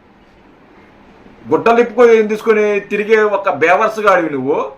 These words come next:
నువ్వు చంద్రబాబు నాయుడు గారిని, పవన్ కళ్యాణ్ గారిని ఏకవచనంతో మాట్లాడుతున్నావు. నిన్ను గ్యారంటీ చెక్కుతారు. ఇది నా, ఆ, YouTube గైడ్‌లైన్స్ వస్తాయి, అందుకే నేను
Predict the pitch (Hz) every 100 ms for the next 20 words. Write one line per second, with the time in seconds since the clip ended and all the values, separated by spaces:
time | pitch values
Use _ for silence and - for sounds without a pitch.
0 | _ _ _ _ - 170 220 - 160 208
1 | 214 208 196 190 175 160 226 196 190 202
2 | 190 220 196 214 214 214 208 202 190 180
3 | 175 175 165 131 - - _ _ 127 165
4 | 220 208 160 208 226 240 208 202 233 214
5 | 160 139 156 - _ _ 131 151 147 113
6 | - 127 120 117 110 123 131 214 240 185
7 | 139 165 220 220 185 - 160 151 196 143
8 | 170